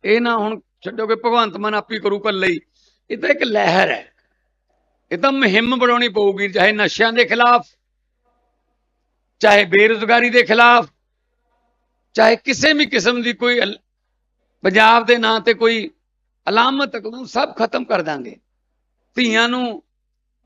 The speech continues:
ਕੁੱਖਾਂ 'ਚ ਜੰਮਣ ਤੋਂ ਪਹਿਲਾਂ, ਮਾਰਨ 'ਚ ਪਹਿਲਾਂ ਪੰਜਾਬ ਅੱਗੇ ਸੀ,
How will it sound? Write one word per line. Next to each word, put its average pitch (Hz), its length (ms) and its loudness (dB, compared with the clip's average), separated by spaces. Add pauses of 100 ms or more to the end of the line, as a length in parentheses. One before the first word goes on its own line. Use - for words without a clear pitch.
(260)
ਕੁੱਖਾਂ 226 440 0
'ਚ 220 220 -2 (1400)
ਜੰਮਣ 226 340 -2
ਤੋਂ 240 120 2
ਪਹਿਲਾਂ, 247 260 -2
ਮਾਰਨ 220 320 2
'ਚ 190 80 -10
ਪਹਿਲਾਂ 240 280 -2
ਪੰਜਾਬ 226 380 0
ਅੱਗੇ 220 240 -2
ਸੀ, 175 240 -8